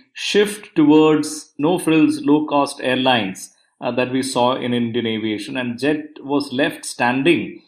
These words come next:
uh, with their much higher cost business model, right? I mean, the newer airlines embrace the low-cost approach. Would you say that is one of the things that,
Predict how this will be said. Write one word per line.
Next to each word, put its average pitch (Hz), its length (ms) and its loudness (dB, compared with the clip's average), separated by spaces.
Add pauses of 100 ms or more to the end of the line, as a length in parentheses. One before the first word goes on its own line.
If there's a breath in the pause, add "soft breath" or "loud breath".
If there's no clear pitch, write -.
(260 loud breath)
uh, 120 220 -2
with 143 420 2
their 139 480 2 (160)
much 135 340 2
higher 135 440 0
cost 120 440 -2
business 110 400 -8
model, 101 380 -4
right? 110 160 -6
I - 20 -6
mean, 110 140 -6
the 107 40 -6
newer 123 300 -2
airlines 117 560 -2 (300 soft breath)
embrace 143 500 4
the 135 80 2
low-cost 120 560 0
approach. 104 540 -4
Would 139 160 -2
you 165 100 2
say 160 340 -2
that 135 240 0
is 151 240 -2
one 135 200 -4
of 135 100 -8
the 139 120 -6
things 135 320 -6
that, 127 280 -4